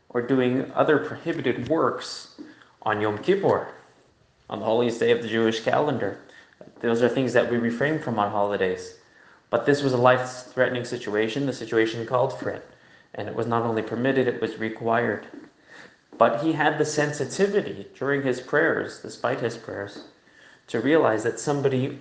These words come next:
was in need. In one of his talks, Rabbi Menachem Mendel Schneerson, the Lubavitch Rebbe, explained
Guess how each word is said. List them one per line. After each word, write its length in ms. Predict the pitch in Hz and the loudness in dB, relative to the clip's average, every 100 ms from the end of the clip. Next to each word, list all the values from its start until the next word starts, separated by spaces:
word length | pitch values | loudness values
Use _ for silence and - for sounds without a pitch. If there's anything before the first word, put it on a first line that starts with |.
| - | -4
was 320 | 107 107 - | -2 -2 -6
in 300 | 107 104 101 | -10 -8 -8
need. 300 | 104 95 - - - - - - | -8 -10 -12 -20 -20 -20 -20 -8
In 180 | 131 117 | -4 4
one 200 | 131 160 | 4 4
of 180 | 147 - | 2 -2
his 560 | - 120 113 - - - - _ _ | -4 0 0 -4 -12 -14 -16 _ _
talks, 720 | - 170 117 - - - - - _ _ _ | 0 4 4 2 -8 -14 -16 -20 _ _ _
Rabbi 320 | 113 101 104 | -4 2 2
Menachem 400 | 104 113 120 123 | 2 4 4 2
Mendel 240 | 113 107 104 | -4 -2 -4
Schneerson, 560 | - 123 123 127 117 | -4 -4 -2 -2 -4
the 80 | 107 | -6
Lubavitch 420 | 101 110 113 - | -2 2 2 0
Rebbe, 240 | - 110 110 | -4 -2 0
explained 680 | 110 - - 135 143 139 | -2 -4 -2 2 2 0